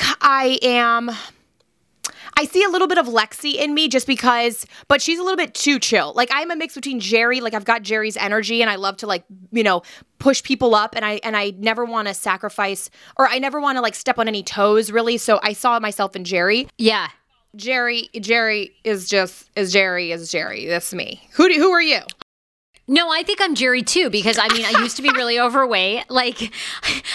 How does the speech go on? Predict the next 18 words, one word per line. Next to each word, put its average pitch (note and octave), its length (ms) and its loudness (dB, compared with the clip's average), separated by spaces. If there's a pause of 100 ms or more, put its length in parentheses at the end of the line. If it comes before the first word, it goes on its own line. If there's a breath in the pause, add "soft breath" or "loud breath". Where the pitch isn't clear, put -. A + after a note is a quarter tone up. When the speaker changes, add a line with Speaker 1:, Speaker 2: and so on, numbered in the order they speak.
(100)
Speaker 2:
I C#4 120 2
lost C4+ 360 0
a - 20 0
lot D#4 140 2
of F4 80 -2
weight, B3+ 160 2
used B3+ 160 -4
to F4 60 0
be C#4+ 120 0
really C4 240 2
overweight. B3+ 400 2 (220 loud breath)
Ain't C#4+ 160 0
nobody D4 380 2
throwing C#4 340 0
me A#3 160 2
in F#3+ 80 0
the E3 120 0
air. D3+ 300 0